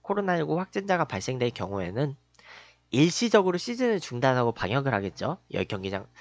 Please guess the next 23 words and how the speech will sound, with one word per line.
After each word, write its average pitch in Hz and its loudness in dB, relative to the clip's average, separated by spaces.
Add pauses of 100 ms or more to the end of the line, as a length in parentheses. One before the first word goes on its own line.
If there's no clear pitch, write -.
(160)
아홉 120 8
개의 151 6
경기장을 104 -4
모두 107 0
방역을 101 -4
하고, 190 2 (1400)
그리고 180 8
이때는 214 4
보통 - 4
몇 101 0
주를 151 2
쉬어야 226 2
되기 208 2
때문에 131 -4 (840)
이제 131 2 (140)
단-, 113 -2 (280)
단계적으로 151 2
시즌을 185 -4
단축하게 - -6
돼요. - -12 (500)
더 135 8
늦추진 147 0
않아요. - -12